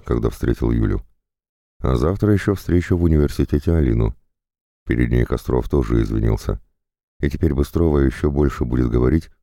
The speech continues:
что невероятно мне должна. Не отстает от меня еще хлеще обычного. "А я уже думал тебе звонить", — сказал Антон, выйдя из своей комнаты.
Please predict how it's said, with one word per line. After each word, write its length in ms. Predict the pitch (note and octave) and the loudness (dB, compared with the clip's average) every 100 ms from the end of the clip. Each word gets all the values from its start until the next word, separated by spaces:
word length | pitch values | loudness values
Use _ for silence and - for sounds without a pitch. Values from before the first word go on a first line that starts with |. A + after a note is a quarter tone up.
| _ | _
что 180 | - - | -4 0
невероятно 600 | C#2 C2 C2+ C#2+ D#2+ C2+ | 2 2 2 0 0 0
мне 180 | C2 C2+ | 2 2
должна. 420 | A#1+ A1+ G#1 G#1 _ _ _ _ _ _ _ - | 0 0 -4 -4 _ _ _ _ _ _ _ 0
Не 140 | D2+ | 2
отстает 500 | F2+ - F2+ F#2 G#2 | 2 0 2 2 2
от 160 | G#2 - | 0 0
меня 280 | F2+ F2+ F2 | 2 4 2
еще 320 | - F2 F2 | 0 0 0
хлеще 560 | - - D2 D2+ - | -2 0 0 0 0
обычного. 540 | D#2 B1+ - - B1 G1+ _ _ _ _ _ _ _ _ _ | 0 0 -2 0 -2 -4 _ _ _ _ _ _ _ _ _
"А 120 | - D2+ | -2 0
я 200 | E2 D#2+ | 2 2
уже 380 | D2 C#2+ C#2+ | 0 2 2
думал 420 | A#1 A#1 C#2 C#2 B1+ | 0 0 2 2 0
тебе 240 | B1+ B1 | -2 -2
звонить", — 400 | A#1 A1+ C2 - _ _ _ _ _ - | 0 0 0 -2 _ _ _ _ _ -14
сказал 360 | - C2+ B1 | -4 -2 0
Антон, 320 | A#1 A1+ D2 C2 | 0 0 0 2
выйдя 300 | B1+ A1+ A#1+ | 2 2 0
из 80 | |
своей 240 | - A#1 A#1+ | 0 0 0
комнаты. 460 | - A1 - - | 0 -2 -2 -4